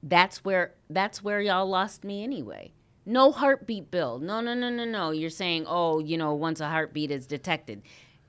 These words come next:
That was called compromise. You compromise, you give the devil an inch, he will take your whole shirt off. That's exactly what happens. It happens in life. It happens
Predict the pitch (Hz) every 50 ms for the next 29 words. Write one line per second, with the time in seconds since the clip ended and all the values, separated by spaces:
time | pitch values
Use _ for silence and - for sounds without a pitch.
0 | _ _ _ _ - 151 143 - - 156 151 - - - 156 143 139 - - -
1 | - 127 120 - 120 107 87 57 50 - - - - - - _ _ _ _ _
2 | _ _ _ _ _ _ _ - - _ - _ _ _ - - 151 156 143 -
3 | - - 151 160 151 160 156 190 196 196 196 196 190 165 135 131 127 127 139 131
4 | 131 139 139 120 123 131 120 117 127 120 117 117 113 - - 135 143 156 - -
5 | - - _ _ - - 143 131 123 127 127 - - 160 151 135 127 - 117 120
6 | 127 131 147 143 139 - - 143 120 113 104 80 62 55 - - _ _ _ _
7 | _ _ - - - - - - 151 143 127 131 123 123 123 135 175 160 160 165
8 | 165 - - 175 180 175 175 175 - - 147 139 135 139 147 156 147 139 - -
9 | - _ _ _ - - 180 170 170 170 - 156 139 135 131 - - 165 156 160
10 | 165 147 147 - 147 143 135 147 135 143 156 170 208 269 302 - - - - -
11 | - - - - 175 165 175 190 170 160 160 - 170 165 165 160 151 -